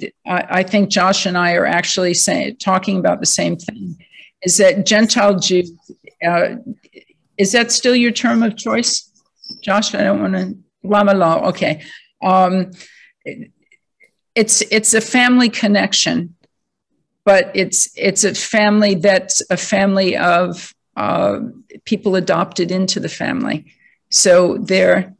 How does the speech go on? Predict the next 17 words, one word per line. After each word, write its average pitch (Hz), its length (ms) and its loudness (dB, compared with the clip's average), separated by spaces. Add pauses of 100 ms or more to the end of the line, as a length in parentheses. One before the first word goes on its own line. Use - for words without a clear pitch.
(320)
they're 202 180 -4
not 220 380 4
Jews. - 640 -4
That's, - 380 0 (120)
that's 175 400 -2
the - 120 -10
point. - 580 -6 (920)
Uh, 170 300 2 (160)
but 190 260 2
they're 185 140 4
not 196 440 2
pagans 185 600 -2
either. - 480 -8 (340)
That's 175 340 0
also 165 400 0
the - 120 -8
point. - 420 -12